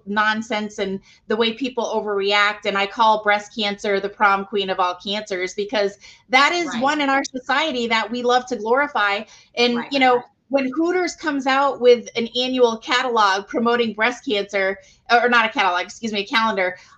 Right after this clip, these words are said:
Speaker 1: I, I just get so annoyed because I think, "Is this,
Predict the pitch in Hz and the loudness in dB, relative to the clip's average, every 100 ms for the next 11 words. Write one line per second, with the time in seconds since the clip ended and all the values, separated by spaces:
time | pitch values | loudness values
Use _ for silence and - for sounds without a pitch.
0 | - - - 240 220 262 - 247 220 262 | -2 0 2 0 0 -2 -2 -4 -2 0
1 | 233 226 240 240 202 220 247 233 220 226 | 0 2 4 4 0 -4 -6 -4 -2 -2
2 | 233 240 240 339 - - | 0 -2 -2 -6 -8 -20